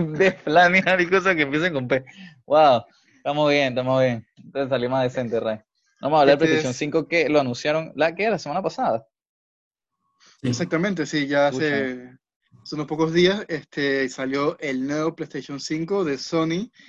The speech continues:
Speaker 1: Tan
Speaker 2: Y,
Speaker 1: esperado
Speaker 2: señor,
Speaker 1: PlayStation cinco.
Speaker 2: exactamente, para muchas personas, porque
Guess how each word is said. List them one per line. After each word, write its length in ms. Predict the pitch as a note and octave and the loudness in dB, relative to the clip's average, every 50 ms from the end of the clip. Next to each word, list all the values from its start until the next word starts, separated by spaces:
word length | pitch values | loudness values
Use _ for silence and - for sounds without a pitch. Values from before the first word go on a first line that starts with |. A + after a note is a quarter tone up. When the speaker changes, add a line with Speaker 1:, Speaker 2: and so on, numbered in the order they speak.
| - - | -12 -6
Speaker 1:
Tan 240 | - A#2 A#2+ A#2+ B2 | -4 -2 -2 -2 -2
Speaker 2:
Y, 180 | B2+ - C#3+ C#3+ | -2 -2 -2 0
Speaker 1:
esperado 220 | C#3+ - - - - | 0 0 0 0 0
Speaker 2:
señor, 300 | D3 D3+ D#3 D3+ D3 C#3 | -2 -2 -4 -4 -4 -6
Speaker 1:
PlayStation 260 | A3 B2+ - - D3 C#3+ | -8 -12 -14 -18 -20 -18
cinco. 260 | D3 - D3 C3 - _ _ - - | -18 -18 -18 -20 -20 _ _ -18 -16
Speaker 2:
exactamente, 540 | D#3+ - C#3+ C3+ - D3+ D3 D3 D3 C#3+ C#3+ | -14 -12 -12 -12 -10 -8 -8 -6 -6 -6 -6
para 180 | D3+ C#3+ D3+ | -4 -4 -4
muchas 220 | D#3 E3 E3+ F#3 F3 | -4 -4 -4 -6 -6
personas, 440 | E3 C#3 - E3 D#3+ E3 F#3 F3+ - _ _ | -6 -6 -4 -4 -4 -4 -4 -6 -8 _ _
porque 680 | - D#3+ D3+ C#3+ C3+ - D#3 C#3+ C#3 C3+ C3+ C3 C3 B2+ | -4 -2 -2 -2 -4 -6 -6 -4 -4 -4 -4 -6 -8 -10